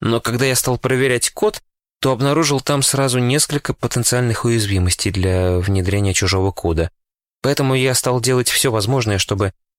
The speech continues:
уменьшить и угрозу атаки. Ну, чтобы свести возможный ущерб к минимуму". Он жестом остановил мой поток техноподобной болтовни.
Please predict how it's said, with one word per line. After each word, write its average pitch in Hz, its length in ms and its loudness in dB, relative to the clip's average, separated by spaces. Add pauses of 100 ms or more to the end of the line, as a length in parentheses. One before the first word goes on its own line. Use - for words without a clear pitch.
(100)
уменьшить 117 600 0
и 98 200 -2
угрозу 101 560 0 (180)
атаки. 90 600 -6 (540)
Ну, 139 280 2
чтобы 107 320 0
свести 117 420 0
возможный 90 480 0
ущерб - 340 -2 (260)
к - 100 -4
минимуму". 82 500 0 (520)
Он 107 140 0
жестом 101 320 -2
остановил 92 420 0
мой 90 140 0
поток - 320 -4
техноподобной 92 600 -2
болтовни. 90 560 -2